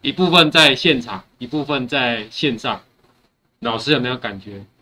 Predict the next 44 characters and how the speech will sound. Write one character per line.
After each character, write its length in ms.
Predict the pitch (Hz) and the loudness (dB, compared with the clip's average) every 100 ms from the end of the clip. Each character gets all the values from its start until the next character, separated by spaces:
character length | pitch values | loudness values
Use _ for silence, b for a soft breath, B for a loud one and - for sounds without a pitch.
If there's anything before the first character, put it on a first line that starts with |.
| _ _ _ _ | _ _ _ _
你 120 | 113 | -10
变 240 | 110 143 127 | -6 -4 -4
厉 200 | 135 120 | -6 -6
害 160 | 120 | -8
了？ 1900 | 104 - _ _ _ _ _ _ _ _ _ - - - 165 - - - - - | -10 -14 _ _ _ _ _ _ _ _ _ -12 -8 0 0 0 -8 -6 -8 -10
<laughs> 0 | - - _ _ B B B - | -14 -16 _ _ B B B 0
同 200 | 165 202 | 4 6
学 200 | 180 165 | 6 6
也 100 | 151 | 6
觉 160 | 165 | 6
得 60 | 160 | 6
变 200 | 175 170 | 4 4
厉 160 | 170 | 4
害 200 | 160 156 | 4 2
了， 200 | 139 104 - _ _ _ _ _ _ | 0 -2 -10 _ _ _ _ _ _
因 160 | 160 160 | -2 2
为 280 | 175 151 - _ _ _ | 4 4 0 _ _ _
以 220 | - 165 156 | -2 0 2
前 260 | 156 151 | 4 2
觉 160 | 165 170 | 4 4
得 80 | 170 | 4
不 160 | 214 | 2
可 180 | 196 143 | 2 0
能 160 | 120 117 | 0 -2
的 120 | 127 | -2
事 180 | 165 143 | -2 -2
情， 320 | 110 98 98 _ _ _ _ _ _ _ | -2 -8 -14 _ _ _ _ _ _ _
现 240 | - 165 | 0 2
在 140 | 151 143 | 4 2
都 120 | 127 | 0
发 240 | 120 113 | 0 -2
生 220 | 113 120 113 | -2 -6 -8
了 100 | 101 | -8
嘛， 160 | 92 _ _ | -10 _ _
<laughs> 200 | _ - 151 - - - - - _ _ B B B B | _ -10 -8 -8 -8 -10 -12 -20 _ _ B B B B
对 80 | 131 | -2
不 60 | |
对？ 180 | 127 113 - _ _ - | -2 -2 -6 _ _ -6
好， 160 | 120 101 | -4 -2
虽 200 | - 190 | 6 8
然 160 | 185 | 8
你 80 | 160 | 6
不 140 | - | 0
是 320 | 147 185 160 | 0 2 2